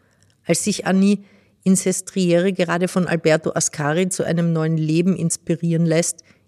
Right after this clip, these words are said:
ist ihre Tochter Heidi zehn Jahre alt. Noch im selben Jahr geht Annie beim französischen Coupe des Alpes in einem Renault vier C V an den Start,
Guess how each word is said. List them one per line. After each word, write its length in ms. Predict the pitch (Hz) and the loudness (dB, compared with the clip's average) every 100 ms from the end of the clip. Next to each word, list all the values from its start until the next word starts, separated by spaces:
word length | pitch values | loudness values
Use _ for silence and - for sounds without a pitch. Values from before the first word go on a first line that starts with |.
| - | -10
ist 180 | 143 | -6
ihre 240 | - 165 170 | 0 0 2
Tochter 400 | 156 - 160 143 | -2 -2 -4 0
Heidi 460 | 143 151 170 175 | 2 2 0 -4
zehn 320 | - 156 147 147 | -4 -2 -2 -2
Jahre 360 | 135 147 120 | -2 -2 -2
alt. 320 | - - - - _ _ _ _ _ _ _ _ _ _ _ _ _ _ _ _ _ _ _ _ _ _ _ | -2 -4 -6 -16 _ _ _ _ _ _ _ _ _ _ _ _ _ _ _ _ _ _ _ _ _ _ _
Noch 120 | 190 180 | 0 2
im 100 | 208 | 2
selben 380 | - 170 214 | 2 0 2
Jahr 360 | 214 147 156 220 - _ | 2 2 0 -2 -6 _
geht 260 | 196 180 - | -6 -4 0
Annie 280 | 185 202 | 2 2
beim 200 | 196 190 | 2 0
französischen 800 | 180 185 175 - 180 196 185 190 190 | 0 -2 -2 0 0 0 0 0 0
Coupe 280 | - 185 | -2 -6
des 180 | - 160 | -6 -2
Alpes 400 | 156 147 165 - - _ _ | 2 2 2 -2 -20 _ _
in 140 | - 185 | -2 0
einem 260 | 170 175 | 2 0
Renault 640 | 170 170 165 160 156 190 185 | 0 0 0 0 2 0 0
vier 260 | - 180 | -2 -2
C 160 | - 185 | 0 -2
V 300 | - 143 147 | 0 2 2
an 160 | 160 | 0
den 160 | 151 147 | -2 -2
Start, 480 | - 135 143 170 | -2 0 2 0